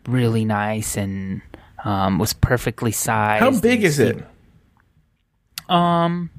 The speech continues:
Speaker 1: it's, there's three bedrooms. I mean, it's not a huge house, but it's big enough.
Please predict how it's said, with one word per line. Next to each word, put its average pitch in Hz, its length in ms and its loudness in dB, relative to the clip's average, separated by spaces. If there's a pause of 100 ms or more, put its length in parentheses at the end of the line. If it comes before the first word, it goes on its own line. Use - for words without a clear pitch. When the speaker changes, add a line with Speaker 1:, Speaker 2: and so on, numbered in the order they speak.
(720)
Speaker 1:
it's, - 540 -2
there's 160 260 2
three 185 760 0
bedrooms. 135 920 0
I 160 60 2
mean, 180 160 4
it's 165 180 0
not 180 220 0
a 135 40 -2
huge 127 380 0
house, 104 600 -4
but 120 140 2
it's 117 320 -2
big 131 380 -2
enough. 110 600 0